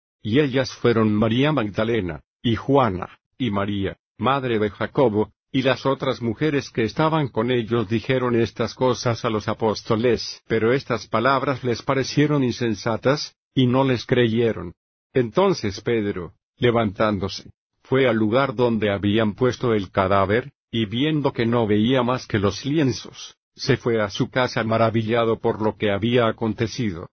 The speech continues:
Y luego, dos de ellos, en ese mismo día,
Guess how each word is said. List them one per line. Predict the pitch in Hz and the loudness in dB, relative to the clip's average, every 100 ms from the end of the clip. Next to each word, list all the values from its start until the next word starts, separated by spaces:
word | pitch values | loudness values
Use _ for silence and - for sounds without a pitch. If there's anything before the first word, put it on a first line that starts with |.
| _ _ _ | _ _ _
Y | - 110 | -4 2
luego, | 127 127 104 151 - _ - | 4 4 4 0 -4 _ -8
dos | 95 156 160 | 2 2 2
de | 131 120 | 0 0
ellos, | 104 87 - - _ _ - | 0 -6 -12 -20 _ _ -6
en | 107 113 | -2 0
ese | 131 - 113 | 0 0 2
mismo | 131 120 117 107 | 2 2 0 0
día, | 131 127 131 | 0 -2 -4